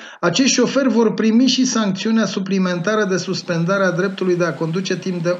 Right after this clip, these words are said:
o sută douăzeci de zile. Șoferii care obișnuiesc să meargă pe banda de urgență autostrăzii din vari motive vor risca amenzi mai mari, respectiv cuprinse între o mie trei sute cinci și două mii nouă sute de lei, față de cinci sute optzeci, șapte sute douăzeci și cinci de lei, cât sunt amenziile acum.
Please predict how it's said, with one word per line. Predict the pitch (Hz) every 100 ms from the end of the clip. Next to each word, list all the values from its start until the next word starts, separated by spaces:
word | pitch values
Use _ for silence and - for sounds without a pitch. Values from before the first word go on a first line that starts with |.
| -
o | 175
sută | 165 247 254 202 175
douăzeci | 185 170 160 143
de | 147
zile. | 135 120 113 - - - - - -
Șoferii | 233 - 302
care | 254 240
obișnuiesc | 226 208 202 233
să | 214
meargă | 208 208 196
pe | 190
banda | 180 180 180
de | 165
urgență | 170 151 170 160 165
autostrăzii | 151 170 165 202 233 185
din | 160 156
vari | 147 156 151
motive | 151 151 214 208
vor | 175 185
risca | 190 190 208
amenzi | 196 208 180
mai | 196 190
mari, | 190 226 233
respectiv | 220 202 - 202 185 220 220
cuprinse | 190 170 202 190 185
între | 165 170
o |
mie | 170 208 240
trei | 208 208
sute | 180 196 175
cinci | - 233 220
și | 180
două | 170 196
mii | 190
nouă | 185 185
sute | 170 185
de | 160
lei, | 175 202 139 - - _ _
față | - 214 185
de | 180 175
cinci | - 190
sute | 190 170
optzeci, | 170 151 135 170 196 190
șapte | - - 170 170 147
sute | - 165 - 165 165
douăzeci | 135 160 156 151
și | 151
cinci | 143 170 151
de | 156
lei, | 175
cât | 170 156
sunt | 170 156
amenziile | 151 156 143 139 139
acum. | 139 175 135